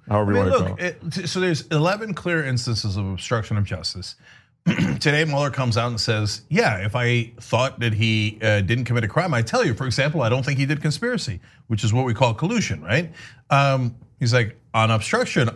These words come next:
Speaker 2: on the other hand,"
Speaker 1: Right, it was, he did everything but
Speaker 2: <laughs>
Speaker 1: wink.
Speaker 2: Yeah,
Speaker 1: Yeah.
Speaker 2: <laughs> exactly. And so what, when, and then m-, most right of all is Elizabeth Warren, who says, "On principle, I don't care what you think the politics of it is," and they're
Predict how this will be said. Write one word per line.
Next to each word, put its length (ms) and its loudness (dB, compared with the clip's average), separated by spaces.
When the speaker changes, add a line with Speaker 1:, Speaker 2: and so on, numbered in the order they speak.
Speaker 2:
on 280 2
the 240 0
other 320 2
hand," 480 -2
Speaker 1:
Right, 180 6
it 60 4
was, 100 4
he 140 4
did 160 6
everything 280 2
but 160 0
Speaker 2:
<laughs> 120 2
Speaker 1:
wink. 300 -4
Speaker 2:
Yeah, 460 2
Speaker 1:
Yeah. 340 4
Speaker 2:
<laughs> 60 -8
exactly. 640 -2
And 240 0
so 640 0
what, 240 0
when, 320 0
and 140 2
then 280 -2
m-, 240 -4
most 380 2
right 120 2
of 100 0
all 120 2
is 100 2
Elizabeth 340 0
Warren, 220 0
who 80 2
says, 180 -2
"On 180 -2
principle, 500 -4
I 60 2
don't 120 0
care 200 0
what 120 -2
you 120 2
think 260 0
the 60 -2
politics 480 0
of 100 2
it 80 0
is," 220 2
and 160 0
they're 160 0